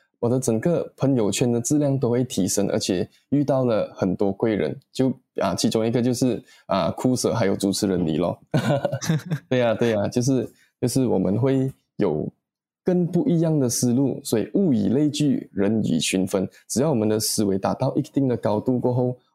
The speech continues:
我们就会有相符思维的人来加入我们的朋友圈，或者说我们加入进别人的朋友圈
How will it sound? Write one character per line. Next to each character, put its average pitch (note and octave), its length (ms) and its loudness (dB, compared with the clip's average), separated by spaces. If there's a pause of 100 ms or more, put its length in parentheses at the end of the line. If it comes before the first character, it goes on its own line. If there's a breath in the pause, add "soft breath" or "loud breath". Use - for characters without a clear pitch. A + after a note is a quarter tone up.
我 G2 100 -2
们 F#2+ 200 0
就 C3 160 -2
会 C3 160 0
有 F#2 120 -2
相 A#2 380 -2
符 F#2 240 -4
思 A2 240 0
维 F2+ 180 2
的 F2+ 140 0
人 E2+ 260 0 (260)
来 F#2+ 280 0 (240)
加 G#2+ 140 0
入 A#2+ 160 0
我 G#2+ 60 -2
们 E2 140 -2
的 F#2 80 0
朋 - 160 -2
友 D2 140 -2
圈， - 240 -2
或 D3 80 -2
者 G#2+ 100 -2
说 F#2 140 -2
我 F2 60 -2
们 F#2 120 -2
加 A#2 220 -2
入 B2 140 0
进 B2 180 0
别 F2+ 160 -4
人 F#2 100 -2
的 - 100 -4
朋 - 180 -8
友 - 140 -12
圈 - 200 -6